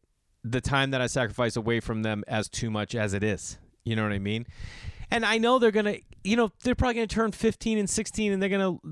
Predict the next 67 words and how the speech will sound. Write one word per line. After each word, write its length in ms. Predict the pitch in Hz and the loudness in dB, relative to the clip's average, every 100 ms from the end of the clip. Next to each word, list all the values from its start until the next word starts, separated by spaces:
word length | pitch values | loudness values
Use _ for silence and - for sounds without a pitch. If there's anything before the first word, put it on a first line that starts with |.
| 147 | -8
you 100 | 170 | -2
know, 140 | 190 160 | 0 2
not 240 | 170 160 | 2 2
wanna 160 | 170 170 | 2 2
be 120 | 185 | 2
around 240 | 180 190 | 4 4
as 120 | 180 110 | 2 0
much. 240 | 95 - | -2 -2
People 220 | - - | 0 0
tell 120 | - | 2
me, 100 | 151 | 2
like, 160 | 135 120 | 2 0
"You 60 | 170 | 2
know, 140 | 190 | 2
they're 100 | 190 | 2
not 180 | 208 196 | 0 2
gonna 120 | 220 | 2
wanna 140 | 226 | 2
be 180 | 190 233 | 2 2
around 360 | 240 233 240 185 | 4 6 4 4
you 100 | 254 | 2
at 60 | |
all." 460 | 277 320 262 233 214 - - | 4 6 6 4 2 -8 -14
And 100 | - | -6
I'm 60 | 180 | -2
like, 160 | 190 - | -2 -4
"Fuck 380 | - 294 285 | 0 0 0
that." 480 | - 101 110 - - - _ _ _ - _ - | -2 0 0 0 -8 -12 _ _ _ -20 _ -2
I 80 | |
see, 200 | 175 208 | -2 0
I 60 | 190 | 2
have 140 | 202 | 2
plenty 240 | - 214 214 | 2 0 -2
of 80 | 185 | 0
friends 260 | 160 135 | 0 0
whose 160 | 131 113 | -2 -4
kids 240 | - 123 | -2 0
are 120 | 120 | 0
in 40 | 120 | 0
their 120 | 117 | -2
teens 360 | - 120 117 110 | -4 -4 -2 -2
and 80 | |
they 80 | 107 | -2
still, 300 | 104 - 120 | -4 -2 0
like, 200 | 117 113 | 0 -2
have 220 | - 123 | -2 -2
family 440 | 117 - 123 120 117 | -2 -4 -2 -2 -2
days 240 | 117 113 | 0 0
and 100 | 107 | -2
they 60 | 104 | -2
build 280 | 107 120 110 | 0 0 0
relationships. 440 | 113 110 - 113 | -2 -2 -4 -4
Like, 240 | 107 95 | -4 -2
this 200 | - 165 | 0 2
is 140 | 220 170 | 2 2
why 140 | 185 | 2
you 160 | 165 143 | 2 2
do 180 | 147 135 | 4 4
it 100 | 113 | 2
now, 300 | 120 165 135 | 0 2 0
so 140 | - | -2
you 120 | 113 | -4
build 340 | 107 127 147 139 | -2 0 0 0
this 180 | 120 | -4
foundation 680 | - 123 113 110 135 131 120 | -2 -2 0 0 0 0 -4
of 80 | 98 | -4
strength 580 | - - 127 156 113 | -4 0 0 0 -2